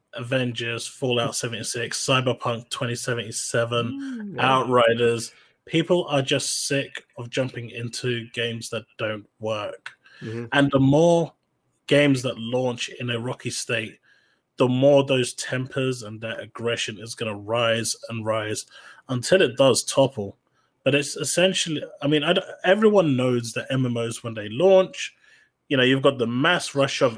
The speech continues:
Speaker 1: everyone jumping in, especially on a free-to-play game. You're gonna have everyone and their grandma and their pet poodle jumping on, playing the game.
Speaker 2: Mm-hmm.
Speaker 1: But the,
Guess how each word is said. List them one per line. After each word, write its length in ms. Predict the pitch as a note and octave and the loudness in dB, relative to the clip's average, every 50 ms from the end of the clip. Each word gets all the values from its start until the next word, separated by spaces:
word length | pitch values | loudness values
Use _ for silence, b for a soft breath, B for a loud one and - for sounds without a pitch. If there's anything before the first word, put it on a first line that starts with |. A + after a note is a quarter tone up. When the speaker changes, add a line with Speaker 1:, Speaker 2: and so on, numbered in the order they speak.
| - | 0
Speaker 1:
everyone 440 | - D3+ D3+ D#3 D#3+ D3+ C#3+ C#3 C3+ | 2 4 4 6 4 4 4 2 0
jumping 320 | B2+ B2+ A2+ - - A#2 G#2 | 0 -4 -8 -8 -12 -14 -12
in, 100 | G2 - | -10 -8
especially 1120 | C#3+ D3+ - - - - _ _ - - C4 C4+ C4+ A3 - - - C#4 B3+ C4 B3+ C4 | -6 -6 -6 -6 -10 -12 _ _ -4 -4 -2 -2 -2 0 -2 -2 0 -2 -2 -2 -2 -2
on 160 | C4 B3+ B3 B3+ | -2 0 0 0
a 80 | A#3 | -2
free-to-play 640 | - - - B3 A#3 A3+ - G#3 - G#3 G3+ G3 F#3 | 0 0 0 0 0 0 -2 0 4 6 6 6 6
game. 320 | F3+ D#3+ D3 A#2+ F#2 F2 _ b b b b b b b | 6 4 4 2 0 -4 _ b b b b b b b
You're 120 | - F#3 F#3+ | 2 2 4
gonna 240 | G#3 G#3 G3+ F#3+ E3 | 4 4 4 4 4
have 200 | F#3 F#3+ F3+ F3+ - | 4 4 4 4 6
everyone 380 | G3 F#3 F#3 F#3 F3 F3 F3 | 4 6 6 4 2 2 2
and 120 | F3 E3+ F3 | 0 0 0
their 180 | F3 E3+ E3+ E3 | 0 0 0 0
grandma 460 | - E3 E3 E3+ E3 D#3+ D#3+ D#3+ D#3+ | 0 0 0 0 0 -2 -2 -2 -4
and 160 | D3+ D3+ D3+ D3+ | -4 -4 -4 -2
their 240 | D3+ D3+ D3 C#3+ - _ | -2 -2 -4 -6 -10 _
pet 220 | - - F3+ - - _ _ | -2 -2 -2 -2 -4 _ _
poodle 320 | - F#3+ F3+ E3+ D3 A#2 A2+ | 4 4 6 6 4 0 -2
jumping 440 | A2+ - D3+ C#3+ C3+ - D3 D3 | -2 0 0 0 -2 -4 -6 -6
on, 340 | C3 C3 C3+ B2+ B2+ B2 B2 _ b b b b b b b b b b | -2 -2 -2 0 -2 -2 -6 _ b b b b b b b b b b
playing 340 | - - D#3 D#3+ D#3 D3+ C#3+ C3+ | -2 2 2 4 4 4 4 2
the 100 | C3 B2+ | 2 2
game. 340 | C3+ C3 B2 A2 F#2+ F2+ - _ _ _ _ _ - | 2 0 -2 -2 -6 -10 -16 _ _ _ _ _ -16
Speaker 2:
Mm-hmm. 240 | A#2+ A2+ A2+ B2 C3 C3 _ _ _ _ - | -14 -10 -10 -10 -10 -12 _ _ _ _ 0
Speaker 1:
But 180 | E3 D#3+ - | 0 0 0
the, 240 | - E3+ D#3+ D#3 D#3 | 2 2 2 2 0